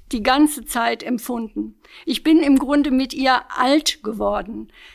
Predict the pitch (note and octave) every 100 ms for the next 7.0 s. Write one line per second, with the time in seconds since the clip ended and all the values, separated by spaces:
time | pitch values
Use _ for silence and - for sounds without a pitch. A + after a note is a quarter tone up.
0 | - - - A#3 B3+ B3+ B3+ A3+ B3+ G#3+
1 | A#3+ C#4 D4+ D4 C#4 C#4 C#4 C#4 - -
2 | _ _ _ B3+ B3 A#3+ A3+ - A3+ -
3 | A3+ A#3+ A#3 - A#3 - A#3 - A#3 A3
4 | A3 A3 A#3 A#3+ C4+ - C#4 C#4+ C#4+ D4
5 | - - - - B3 A#3+ B3 B3 A3 A#3+
6 | A#3+ B3 B3+ B3+ _ - B3 B3 -